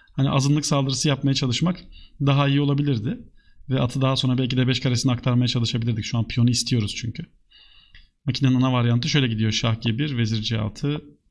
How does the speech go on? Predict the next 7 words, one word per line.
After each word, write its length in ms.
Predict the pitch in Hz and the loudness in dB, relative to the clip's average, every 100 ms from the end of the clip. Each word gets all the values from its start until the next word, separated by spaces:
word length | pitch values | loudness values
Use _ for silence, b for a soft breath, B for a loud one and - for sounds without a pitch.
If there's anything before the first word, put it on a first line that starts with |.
| _ _ - _ - | _ _ -20 _ -6
e, 60 | 113 110 107 107 110 | -2 -2 -2 -4 -4
A 240 | 110 104 | -4 -2
dört, 420 | 113 131 127 127 - - - | -2 -4 -4 -8 -16 -16 -10
kale 260 | 120 107 104 | -6 -6 -4
D 80 | |
üç 260 | 107 107 - | -6 -6 -6
gibi. 280 | 113 107 | -4 -4